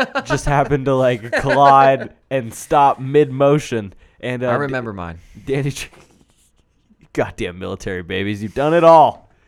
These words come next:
Speaker 2: Sons of bitches. <laughs>
Speaker 1: There's some perks.
Speaker 2: Yeah,
Speaker 1: There's
Speaker 2: yeah,
Speaker 1: some
Speaker 2: there
Speaker 1: perks.
Speaker 2: is. <laughs> I know, I know secrets. <laughs> And if you knew,
Speaker 1: I'd
Speaker 2: uh, you'd
Speaker 1: have to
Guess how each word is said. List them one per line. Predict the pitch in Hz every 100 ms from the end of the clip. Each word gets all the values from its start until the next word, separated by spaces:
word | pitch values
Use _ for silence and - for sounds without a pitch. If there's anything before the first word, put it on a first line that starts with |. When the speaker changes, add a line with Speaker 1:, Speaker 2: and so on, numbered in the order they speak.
| _ _
Speaker 2:
Sons | - - 147 143
of | 110
bitches. | 92 - 185 - - - _ - _ -
<laughs> | _ _ _ -
Speaker 1:
There's | 147
some | 196
perks. | - 135 107 - - -
Speaker 2:
Yeah, | 160 - 208
Speaker 1:
There's | 143 147
Speaker 2:
yeah, | 143
Speaker 1:
some | 147
Speaker 2:
there | 123
Speaker 1:
perks. | 110 104 - - -
Speaker 2:
is. | - -
<laughs> | - -
I | 170
know, | 214 226 196 -
I | 139
know | 170 185
secrets. | - 156 - 92 - - _
<laughs> | _ _ - - - - - 208 _ -
And | 104 98
if | 95 -
you | 131 156
knew, | 131 104 95 85 _ _ _ _ _ -
Speaker 1:
I'd | 95 92
Speaker 2:
uh, |
you'd | 92
Speaker 1:
have | 104 104 -
to | - 82 76